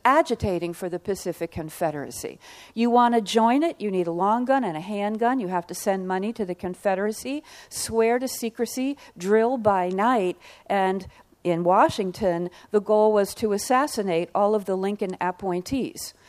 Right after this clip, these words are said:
So the governor of the territory, all of the other appointees, and replace them with earmarked Confederate appointees. Pretty interesting, not well known to us before this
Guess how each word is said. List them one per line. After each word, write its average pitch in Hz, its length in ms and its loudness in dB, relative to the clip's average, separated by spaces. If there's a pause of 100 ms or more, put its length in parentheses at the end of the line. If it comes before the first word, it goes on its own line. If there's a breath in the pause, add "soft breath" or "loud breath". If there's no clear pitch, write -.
(120)
So 208 140 -2
the 202 80 0
governor 214 420 4
of 180 120 0
the 185 80 -8
territory, 165 760 -6
all 226 400 2
of 208 140 0
the 190 140 -2
other 180 220 0
appointees, 180 760 -4 (220 loud breath)
and 202 180 2
replace 262 520 -2
them 170 300 -4 (180 loud breath)
with 208 260 0
earmarked 226 720 0
Confederate 214 640 0
appointees. - 800 -10 (280 loud breath)
Pretty 254 380 2
interesting, 185 600 -2 (200 loud breath)
not 202 380 -2
well 180 280 2
known 185 300 2
to 190 200 0
us 165 280 -2 (240 loud breath)
before 202 640 6
this 170 380 0